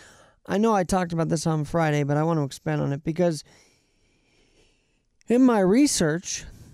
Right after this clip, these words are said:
turns out the C D C was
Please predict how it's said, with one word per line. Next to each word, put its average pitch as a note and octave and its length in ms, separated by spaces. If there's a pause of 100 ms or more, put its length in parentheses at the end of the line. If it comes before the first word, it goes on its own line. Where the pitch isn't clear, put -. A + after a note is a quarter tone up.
(240)
turns C4+ 480
out D3+ 540 (920)
the F#3 140
C D4+ 200
D C#4 140
C C4+ 220
was F#3 340